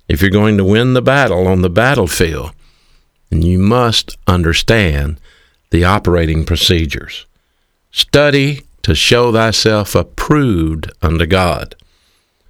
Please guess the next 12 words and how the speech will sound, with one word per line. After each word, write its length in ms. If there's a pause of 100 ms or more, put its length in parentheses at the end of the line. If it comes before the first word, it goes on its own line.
(120)
a 120
workman 540
that 220
needeth 420
not 260
to 60
be 180
ashamed, 840 (600)
rightly 760 (500)
dividing 760 (920)
the 80
truth." 580